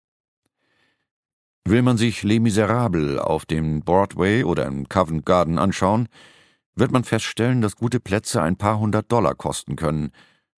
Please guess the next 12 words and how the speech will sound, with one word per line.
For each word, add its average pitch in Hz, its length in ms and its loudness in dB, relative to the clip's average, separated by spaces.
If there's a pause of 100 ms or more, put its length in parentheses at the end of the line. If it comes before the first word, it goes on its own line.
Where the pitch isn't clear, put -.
(140)
und 87 100 0
dass 90 100 0
das 95 140 -2
Vermögen 98 420 2
des 95 140 0
Publikums - 600 -4
zusammengenommen 98 920 2
womöglich 92 640 0
in 92 140 0
die 85 80 -2
Milliarden 87 680 0
geht. 80 280 -2